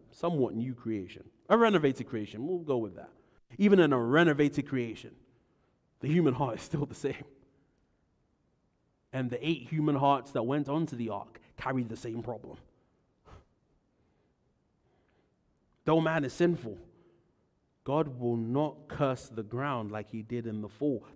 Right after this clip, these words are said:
That was punishment enough. In fact, in his mercy and grace, he promises to preserve the earth. A global flood will never happen in God's providence. Once again, the earth and its rhythms, did you catch that in verse twenty-two?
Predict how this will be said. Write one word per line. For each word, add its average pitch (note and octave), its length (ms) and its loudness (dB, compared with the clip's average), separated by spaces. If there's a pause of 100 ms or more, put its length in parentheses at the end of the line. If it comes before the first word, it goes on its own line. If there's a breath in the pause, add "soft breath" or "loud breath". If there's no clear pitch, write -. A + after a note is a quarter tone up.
That D3+ 200 -4
was A#2 120 -10
punishment A2+ 640 -6
enough. G#2 600 -14 (1400)
In C3+ 60 -4
fact, C3+ 220 -2
in D3 60 -2
his C3+ 180 -2
mercy E3 360 2
and D3 120 4
grace, D#3+ 300 0 (180 loud breath)
he D#3+ 100 -2
promises G3 540 6
to - 120 0
preserve F3+ 560 6
the E3 160 8
earth. - 440 0 (1200)
A C3+ 60 -4
global B3 440 12
flood A3 300 8
will E3+ 120 8
never A#3 460 4
happen F#3+ 480 0
in C#3+ 100 2
God's D#3 220 2
providence. B2+ 640 -2 (640)
Once C3+ 300 -2
again, A#2 360 -4 (360 soft breath)
the F3 200 8
earth G#3+ 280 12
and G3+ 120 8
its E3 140 10
rhythms, E3+ 380 10
did C#3+ 120 -6
you C3+ 80 -4
catch E3 220 0
that E3+ 140 4
in E3 80 0
verse E3 140 4
twenty-two? E3+ 440 0